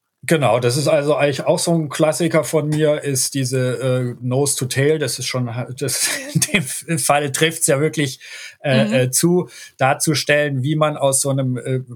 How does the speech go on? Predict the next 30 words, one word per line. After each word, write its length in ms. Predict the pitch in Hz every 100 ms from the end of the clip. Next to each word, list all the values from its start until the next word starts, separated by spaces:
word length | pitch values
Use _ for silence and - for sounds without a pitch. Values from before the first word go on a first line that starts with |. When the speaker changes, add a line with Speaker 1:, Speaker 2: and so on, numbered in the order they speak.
| -
Speaker 1:
aus 160 | 127 120
so 40 |
einer 100 | 123
Jagdbeute 680 | 113 113 165 - 160 160 147
oder 240 | 139 131
so 100 | 120
einem 240 | 127 123 120
getöteten 640 | 117 - 139 143 131 127
Tier, 400 | - 139 147 147 - - - - _
ähm, 540 | 123 127 127 123 117 - 117 117
was 220 | 123 143
sich 160 | 160 139
daraus 480 | 139 127 127 127 -
alles 520 | 127 131 127 - -
herstellen 500 | - 127 123 143 131
lässt, 280 | 131 123 -
was 180 | 107 -
man 100 | 131
da 100 | 120
alles 220 | 117 113
verwenden 460 | - 107 113 120 117
kann. 300 | - 101 92
Weil 120 | 101
heute 260 | 107 117 120
kennt 240 | - 120
man 80 | 120
natürlich, 400 | 110 - 123 -
okay, 260 | 107 - 123
man 200 | 113 110
will 320 | 117 110